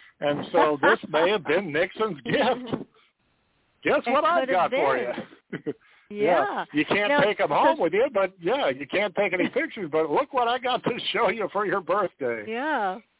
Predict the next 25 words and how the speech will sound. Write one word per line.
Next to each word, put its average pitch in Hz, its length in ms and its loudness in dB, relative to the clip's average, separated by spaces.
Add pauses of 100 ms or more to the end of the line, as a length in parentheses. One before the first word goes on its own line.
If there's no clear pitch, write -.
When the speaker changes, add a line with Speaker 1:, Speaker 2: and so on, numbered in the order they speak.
(160)
Speaker 2:
So 214 140 -2
now 220 220 -2
you 247 140 -4
know 247 140 -2
it's 233 180 -6
real. 240 320 -2 (360)
So 269 560 -2 (160)
what, 269 160 0 (280)
what 262 280 -2
was 311 160 -6 (100)
Jackie 240 380 -2
Gleason's 208 500 -8
position 254 560 -8
with 170 160 -10
aliens? 165 520 -8
He 190 120 -6
thought 190 380 0
that 185 160 -2
they 180 140 4
were 175 180 0
real, 220 460 2
and 170 260 -6 (880)
that's 180 220 0
why 190 340 4
this 202 140 -2